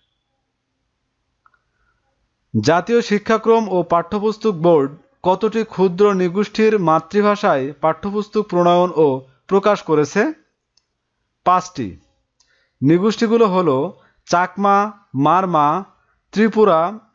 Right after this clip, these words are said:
ককবরক, গারো ও ওরাও বা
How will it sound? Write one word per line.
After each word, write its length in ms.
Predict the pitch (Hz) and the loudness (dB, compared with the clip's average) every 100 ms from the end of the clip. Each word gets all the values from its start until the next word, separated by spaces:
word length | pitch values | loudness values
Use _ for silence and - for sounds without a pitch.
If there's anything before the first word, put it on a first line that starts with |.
| _ | _
ককবরক, 560 | 185 196 185 202 202 208 _ _ _ _ _ _ _ | -2 -2 0 0 0 -4 _ _ _ _ _ _ _
গারো 420 | 113 156 185 202 208 | -2 0 2 0 -2
ও 120 | 185 165 139 151 _ _ _ - | -2 -2 -2 -6 _ _ _ -2
ওরাও 300 | 180 147 117 101 _ | 2 2 -2 -10 _
বা 220 | 120 147 | -2 0